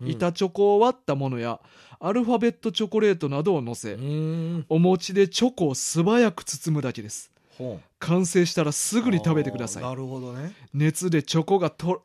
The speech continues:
Speaker 2: チョコがとろっとして最高です。
Speaker 1: うん。
Speaker 2: お手軽で美味しいので、何個でも食べれます。ただ、確実に太ります。
Speaker 1: <laughs> まあ。
Speaker 2: お互い、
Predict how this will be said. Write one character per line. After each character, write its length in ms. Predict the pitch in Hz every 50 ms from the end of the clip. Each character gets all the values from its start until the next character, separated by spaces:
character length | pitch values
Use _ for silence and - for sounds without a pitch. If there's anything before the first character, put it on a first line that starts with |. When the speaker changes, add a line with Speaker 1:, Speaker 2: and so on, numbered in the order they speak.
| _
Speaker 2:
チ 100 | - -
ョ 60 | 190 175
コ 120 | 180 165
が 120 | 156 147
と 160 | - - 156 170
ろ 80 | 202
っ 40 | 233
と 200 | - _ - 151
し 80 | - -
て 100 | 139 131
最 240 | - 135 135 147
高 200 | 139 - 135 127
で 100 | 110 113
す。 200 | 110 - - - _ -
Speaker 1:
う 40 | 135
ん。 260 | 143 151 139 117 92 - 120 - _ _ -
Speaker 2:
お 100 | 139 139
手 180 | - 156 151
軽 220 | 143 151 151 151 147
で 80 | 147
美 60 | 143 151
味 140 | 156 156 151
し 200 | - - 156 147
い 40 |
の 100 | 139 135
で、 240 | 131 147 170 175 - _ -
何 300 | 110 117 120 135 147 151
個 180 | - - 151
で 80 | 147 170
も 100 | 175 170 170
食 120 | - 127 113
べ 120 | 113 101
れ 80 | 101 82
ま 120 | 87 101
す。 180 | - - - _ _ _ _ _ _ _ _ -
た 180 | 147 170 190
だ、 140 | 175 131 - _ _ _ _ _ _ _ _ _ _ _ _ _ _
確 420 | - 147 147 151 - - 202 208
実 360 | 185 180 202 175 - - 175 180
に 140 | 240 233
太 300 | 190 - - - 151 147
り 120 | 139 135 123
ま 140 | 113 104 104
す。 260 | - - - - _ _
Speaker 1:
<laughs> 440 | _ _ _ _ _ _ - 143 135
ま 80 | 117 -
あ。 40 | -
Speaker 2:
お 140 | 156 156 160
互 380 | 156 170 160 151 156 156 147
い、 40 | 147